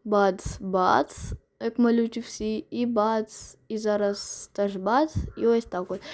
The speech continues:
І зараз щось, що в мене така рівна зірка, якби получилось, да? Угу. Прям шок-контент. Так, і зараз ось ці ось, е, чорточки нам треба стереть.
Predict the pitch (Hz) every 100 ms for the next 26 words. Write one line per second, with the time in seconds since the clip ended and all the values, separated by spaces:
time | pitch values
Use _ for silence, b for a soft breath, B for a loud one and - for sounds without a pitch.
0 | 247 233 247 247 247 269 277 - - 226
1 | 226 226 220 226 233 226 220 208 190 -
2 | 196 190 202 - _ 214 196 _ 190 190
3 | 196 - 202 202 - 196 185 185 196 196
4 | - 196 185 196 208 208 B B B -
5 | 196 196 - 202 - 196 196 196 185 185
6 | - B B B B B _ _ - 247
7 | 220 - - 277 285 285 269 247 - -
8 | - 254 247 233 226 - - - 220 214
9 | 220 - 294 339 349 339 - 330 277 277
10 | 285 240 247 254 247 247 - - - -
11 | 220 208 175 175 _